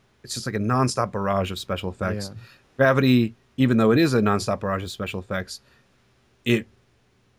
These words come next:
Speaker 1: only enhanced the, the feel and the, and the,
Speaker 2: Yeah.
Speaker 1: you know, it enhanced the film.
Speaker 2: I, I think in the case of Gravity, the, the special effects were at the service of the story. Uh,
Speaker 1: Yeah.
Speaker 2: whereas I remember,
Speaker 1: Exactly.
Speaker 2: I didn't see Desolation of Smog, but I, I hated the first Hobbit movie.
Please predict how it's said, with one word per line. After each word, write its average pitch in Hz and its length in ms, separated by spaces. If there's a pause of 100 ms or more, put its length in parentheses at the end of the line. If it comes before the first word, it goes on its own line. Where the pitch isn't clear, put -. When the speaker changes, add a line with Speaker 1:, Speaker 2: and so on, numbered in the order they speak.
(400)
Speaker 1:
only 131 320
enhanced 110 720
the, 95 300
the 95 140
feel 101 400
and 92 140
the, 95 200
and 98 100
the, 127 40
Speaker 2:
Yeah. 101 340 (840)
Speaker 1:
you 110 80
know, 95 80
it 110 160
enhanced 123 440
the - 80
film. 90 200
Speaker 2:
I, 131 220
I 139 80
think 180 200
in 147 60
the 131 80
case 143 240
of 104 100
Gravity, 113 720
the, 101 220
the 98 100
special 135 340
effects 117 320
were 113 120
at 110 120
the 98 80
service 101 400
of 92 120
the 90 80
story. 92 560 (840)
Uh, 104 120
Speaker 1:
Yeah. 110 100
Speaker 2:
whereas 107 300
I 107 60
remember, 135 300
Speaker 1:
Exactly. 123 240
Speaker 2:
I 139 40
didn't 151 200
see 139 200
Desolation 104 500
of 98 80
Smog, 98 320
but 98 100
I, 104 220
I 104 120
hated 120 460
the 95 60
first 104 340
Hobbit 92 320
movie. 92 460